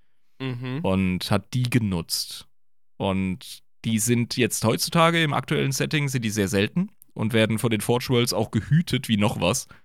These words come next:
Speaker 2: Ja, und man
Speaker 1: Okay.
Speaker 2: zeigt die nicht unbedingt rum, so, weil da gibt's Diskussionen. Weil das, das ist so eine,
Speaker 1: <laughs>
Speaker 2: das ist so eine Grauzone,
Speaker 1: Ja,
Speaker 2: weißt du?
Speaker 1: geht das, geht das nicht? <laughs> So.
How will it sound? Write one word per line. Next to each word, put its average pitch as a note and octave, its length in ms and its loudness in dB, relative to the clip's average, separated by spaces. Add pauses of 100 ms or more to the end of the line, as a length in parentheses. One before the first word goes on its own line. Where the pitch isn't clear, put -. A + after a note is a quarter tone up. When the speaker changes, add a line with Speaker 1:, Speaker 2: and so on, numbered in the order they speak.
(440)
Speaker 2:
Ja, G2 140 4
und - 140 0
man - 100 4
Speaker 1:
Okay. D3 80 2
Speaker 2:
zeigt A#2 220 2
die B2+ 60 2
nicht A#2+ 160 -2
unbedingt A#2 340 0
rum, C#3 360 2
so, A2 280 -2
weil G2 120 2
da G#2 80 0
gibt's G#2+ 260 -4
Diskussionen. C3 680 0 (420)
Weil G#2+ 80 2
das, B2 260 2
das - 180 0
ist - 260 2
so C#3 100 4
eine, G2+ 280 4
Speaker 1:
<laughs> G#4 100 -2
Speaker 2:
das C3 140 2
ist C3+ 120 0
so D#3+ 80 0
eine A#2 100 2
Grauzone, E2 720 -2
Speaker 1:
Ja, - 60 -6
Speaker 2:
weißt D#3+ 220 0
du? F3 60 -2
Speaker 1:
geht F3 420 -2
das, C#4 200 -2
geht A3+ 200 -6
das G#3+ 160 0
nicht? D4 640 0
<laughs> E4+ 60 -2
So. D4 100 -4